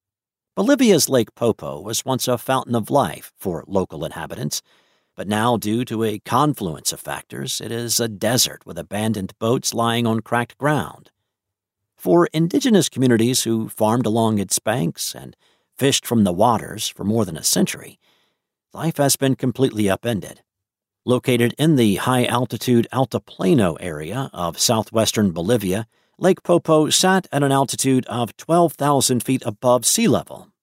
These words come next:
In nineteen eighty-six, the lake was at its peak, spanning nearly one thousand three hundred fifty square miles, making it larger than the entire state of Rhode Island. But according to a European Space Agency,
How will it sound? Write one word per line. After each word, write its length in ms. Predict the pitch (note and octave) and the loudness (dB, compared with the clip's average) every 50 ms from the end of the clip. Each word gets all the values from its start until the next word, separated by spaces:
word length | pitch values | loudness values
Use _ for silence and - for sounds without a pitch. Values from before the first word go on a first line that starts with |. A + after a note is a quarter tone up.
| _ _ _ _ _ _ _ | _ _ _ _ _ _ _
In 120 | - C#3+ | 0 2
nineteen 380 | E3+ G#3+ C4 C4 - - G3+ F3 | 2 2 2 0 2 2 4 4
eighty-six, 680 | D3+ A#2+ G#2+ - - - - D#3+ C3 A2+ - - - - _ _ - _ _ _ _ | 4 4 2 0 0 0 2 2 2 2 0 -6 -8 -8 _ _ -20 _ _ _ _
the 80 | - D#3 | -2 2
lake 280 | D#3+ G3+ A3+ G#3 - - | 2 4 2 2 0 0
was 320 | F3+ E3+ D#3+ D#3+ - - - | 2 2 2 2 2 0 0
at 100 | C#3+ C#3+ | -2 -2
its 180 | C3+ - - | 0 0 -2
peak, 460 | - - - G#2 D2 - - _ - _ _ | -2 -2 -6 -8 -8 -8 -14 _ -20 _ _
spanning 480 | - - - C#3 C3 C3 C3 B2+ B2 | -6 -4 0 0 2 2 2 2 2
nearly 340 | A#2+ B2 B2+ B2+ A#2+ A#2+ A#2 | 2 2 2 2 4 2 2
one 240 | A2 G2+ D3 F3 F#3 | 2 2 0 0 2
thousand 520 | - C#3+ C3 B2+ B2 A#2+ - - A#2+ A2+ | 2 2 2 2 2 2 2 2 0 0
three 200 | G#2 - B2+ B2+ | 0 -2 -2 -2
hundred 320 | A2+ G#2+ A2 G2 G2+ G#2 - | 0 0 0 0 0 -2 -2
fifty 460 | - - E3 D3 - - C3+ B2+ - | -2 -2 -2 -2 -2 -4 -6 -6 -4
square 380 | - - - - A#2 G#2+ A2+ A2 | -4 -6 -4 -2 0 2 2 4
miles, 580 | G#2 A2 A2 F#2 D#2+ C#2+ - - - - - - _ _ _ _ _ _ _ _ - | 4 2 2 0 -4 -6 -10 -10 -8 -8 -8 -8 _ _ _ _ _ _ _ _ -8
making 260 | G2+ G2+ - A#2 A2+ | -6 -4 -2 0 0
it 140 | A2+ A2+ - | 0 0 0
larger 520 | A2 A2+ B2 C3+ B2+ G#2+ - G2 G2 B2+ | 0 2 2 4 2 0 -2 -4 -8 -8
than 280 | - - G#2 G#2 G#2 G2 | -8 -8 -6 -6 -4 -4
the 160 | G#2+ G#2 G#2 | -2 0 0
entire 420 | G2+ G2+ - - A#2+ A#2+ A#2+ B2+ | 0 0 -2 -4 -2 0 0 0
state 300 | B2 - - - A#2 C3+ | 0 0 0 -2 -2 -2
of 120 | C#3+ C3 C#3 | -2 0 2
Rhode 160 | C#3 D3 C3 | 2 2 2
Island. 460 | C3+ D#3+ G3 G3 - - - - _ _ _ _ _ _ _ _ _ _ _ _ _ _ _ - | 2 0 -2 -4 -6 -10 -16 -20 _ _ _ _ _ _ _ _ _ _ _ _ _ _ _ -18
But 140 | - - | -12 -10
according 480 | - - - - A#2 A#2 B2+ B2+ B2+ A#2 | -10 -8 -2 0 0 2 2 0 -2 -6
to 240 | - - A#2 A2 A2+ | -6 -6 -2 0 2
a 100 | A2 G#2 | 2 2
European 600 | F#2+ F#2 A#2+ B2+ B2 A2 - - A#2+ A2 G#2 G2 | 0 0 2 2 2 2 2 0 0 0 0 0
Space 420 | F#2+ - - - A2+ A2+ G#2+ - - | 0 -2 -2 0 0 0 0 -2 -4
Agency, 500 | C2 - - C#2+ - - - B2 C3 | -6 -10 -14 -6 -4 -4 -2 -2 -4